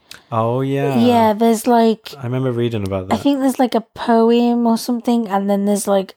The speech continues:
Speaker 2: a, it's like when your teacher makes you write li-, like, lines. There's him talking about that when he was in, like, sixth grade or something,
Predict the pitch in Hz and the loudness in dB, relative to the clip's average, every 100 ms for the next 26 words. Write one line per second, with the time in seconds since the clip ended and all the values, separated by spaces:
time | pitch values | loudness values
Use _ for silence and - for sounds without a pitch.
0 | - 196 - _ - - - - _ - | -8 -8 -8 _ -20 -20 -20 -20 _ -4
1 | 233 - - 240 233 220 - - 226 233 | -4 -4 0 2 2 0 -6 -4 2 4
2 | 233 226 240 226 - 233 220 196 - 214 | 2 2 0 -2 -2 0 0 -2 -2 0
3 | 196 190 185 _ - 202 196 190 196 196 | 2 2 0 _ 0 2 2 0 0 0
4 | 196 190 190 190 196 214 226 226 - - | -2 -2 0 0 0 0 0 -2 -6 -10
5 | _ - 220 214 - 220 214 208 - 202 | _ -8 0 0 0 0 2 0 0 0
6 | 190 196 185 180 180 180 - 190 175 175 | 0 0 0 0 0 -2 0 0 0 0
7 | 175 175 175 175 - - - - - 170 | 0 0 0 0 -2 -6 -6 -6 -2 0
8 | 165 196 196 - 208 - 226 | 0 0 0 0 -2 0 0